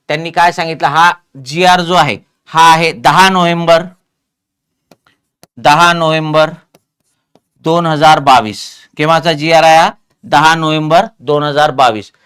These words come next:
या दहा नोव्हेंबर दोन हजार बावीसच्या जीआर नुसार किंवा तुम्ही त्याला काय म्हणता येईल, तुम्हाला परिपत्रकानुसार आपल्या मराठी वर्णमालेमध्ये क्ष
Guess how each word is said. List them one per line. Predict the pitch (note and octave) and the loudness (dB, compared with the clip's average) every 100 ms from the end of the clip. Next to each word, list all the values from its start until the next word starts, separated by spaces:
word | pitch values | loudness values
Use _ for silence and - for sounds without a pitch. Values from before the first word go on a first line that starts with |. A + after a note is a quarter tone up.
| _ - | _ -2
या | F3 | -2
दहा | E3 D3 E3+ | 0 0 0
नोव्हेंबर | E3+ E3 D#3+ F3+ | -2 -6 -4 -4
दोन | E3+ F3 | -4 -4
हजार | E3 E3 | 0 0
बावीसच्या | D#3+ D3+ D#3 D3+ E3 D3+ _ C3 | 0 -2 -4 -6 -6 -6 _ -12
जीआर | C3 D#3 D#3 | -2 0 0
नुसार | D3 C#3 D#3 D3 - _ _ _ | -2 -6 -4 -4 -6 _ _ _
किंवा | D3 D3+ | -6 -6
तुम्ही | D3+ D3+ | -6 -12
त्याला | D3 D3+ | -6 -4
काय | D3 D3+ | -2 -4
म्हणता | C#3+ C#3+ | -4 -8
येईल, | D3 C#3 | -10 -8
तुम्हाला | D3 D3+ | -4 -4
परिपत्रकानुसार | D3+ D3 D#3+ D#3+ D3+ D3+ D#3 D3 C#3+ C#3+ G#2 _ _ _ _ _ | -4 -6 -4 -6 -4 -6 -6 -8 -8 -8 -8 _ _ _ _ _
आपल्या | C3 C#3 D#3+ D#3 | -8 -4 -2 0
मराठी | D3 D3+ D#3 F#3 | 0 0 0 -4
वर्णमालेमध्ये | E3+ D#3 D#3 D3+ D3 D3 D3 A2+ - _ _ - | -4 -4 -2 -2 -2 -4 -6 -8 -12 _ _ -14
क्ष | - | -8